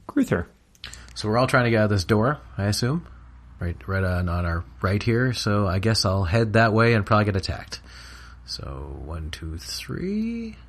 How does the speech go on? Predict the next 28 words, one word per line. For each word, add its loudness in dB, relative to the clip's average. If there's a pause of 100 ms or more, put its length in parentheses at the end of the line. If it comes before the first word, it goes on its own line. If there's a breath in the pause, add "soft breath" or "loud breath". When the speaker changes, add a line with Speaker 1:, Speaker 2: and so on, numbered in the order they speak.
(320)
Speaker 2:
And -2
that 0
guy 2
right 0
there 2
to -6
my, 2
I -2
guess, -2
upper 2
right 4
is -2
probably 2
gonna 4
attack 0
me. -4 (1300 loud breath)
Speaker 1:
Uh, 8
where 8
did 6
you 2
start? 4
Sorry. 6
Speaker 2:
Oh, 2
three 4
back 0
to -14
the 0
left. -6